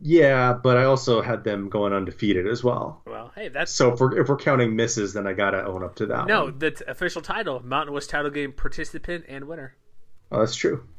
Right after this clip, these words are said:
Speaker 2: I was the opposite. I picked Boise over Fresno. Close enough, right?
Speaker 1: Yeah, we'll, we'll, I'll allow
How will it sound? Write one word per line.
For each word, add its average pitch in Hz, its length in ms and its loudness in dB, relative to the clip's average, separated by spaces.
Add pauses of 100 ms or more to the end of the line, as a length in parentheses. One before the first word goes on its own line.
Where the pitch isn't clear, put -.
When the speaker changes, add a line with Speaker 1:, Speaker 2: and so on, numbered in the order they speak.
(240)
Speaker 2:
I 143 140 -2
was 151 160 -4
the 139 60 0
opposite. 135 440 -4
I 123 80 -8
picked 120 220 -8
Boise 123 320 -6
over 117 120 -8
Fresno. 143 460 -10 (240)
Close 156 240 -10
enough, 127 240 -14
right? 131 200 -12 (2250)
Speaker 1:
Yeah, 113 240 2
we'll, 101 360 2
we'll, 143 120 4
I'll 117 200 4
allow 80 220 -6